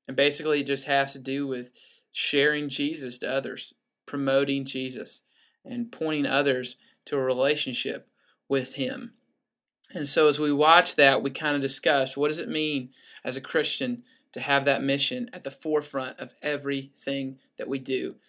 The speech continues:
knowing that we have got to tell others about Jesus. We have got to bring people that are far from God into an intimate relationship with him. So what I'm gonna do this morning is kind of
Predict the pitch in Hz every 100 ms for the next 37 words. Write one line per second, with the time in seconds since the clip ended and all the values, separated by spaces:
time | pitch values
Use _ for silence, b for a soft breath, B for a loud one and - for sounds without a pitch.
0 | _ - 143 156 160 127 117 b b -
1 | 127 143 165 165 139 131 131 143 147 139
2 | 120 - _ _ _ - 139 147 131 131
3 | 123 131 131 123 123 127 135 123 117 -
4 | 139 143 135 - 135 135 131 - _ B
5 | B 143 143 147 185 190 190 - 147 131
6 | 127 - 147 151 165 147 135 135 127 135
7 | 143 143 135 131 131 135 135 131 135 b
8 | b b b 135 131 131 127 135 - 127
9 | 127 _ b b 131 127 123 127 - -
10 | - 139 156 185 190 160 147 143 143 147
11 | 139 139 135 127 - 147 143 131 123